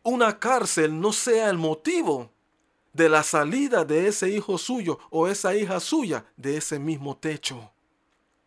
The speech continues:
Que no sea otro techo bajo el cual conviva con otro o con otra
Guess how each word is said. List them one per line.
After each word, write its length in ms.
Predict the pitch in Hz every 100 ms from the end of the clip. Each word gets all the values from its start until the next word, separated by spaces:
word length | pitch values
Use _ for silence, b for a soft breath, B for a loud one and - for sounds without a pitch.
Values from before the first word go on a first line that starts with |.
| _ _
Que 120 | 175
no 120 | 208 254
sea 380 | 277 277 240 226
otro 440 | 262 254 220 196
techo 680 | - 240 262 - 165 127 - _ _ _ _ _ _ _
bajo 320 | 156 165 175 165
el 140 | 156
cual 360 | 262 285 190 -
conviva 680 | 180 151 143 311 226 160 -
con 220 | 156 151
otro 440 | 226 220 151 156 -
o 300 | 226 254 247
con 260 | 220 185 208
otra 640 | 269 233 151 143 135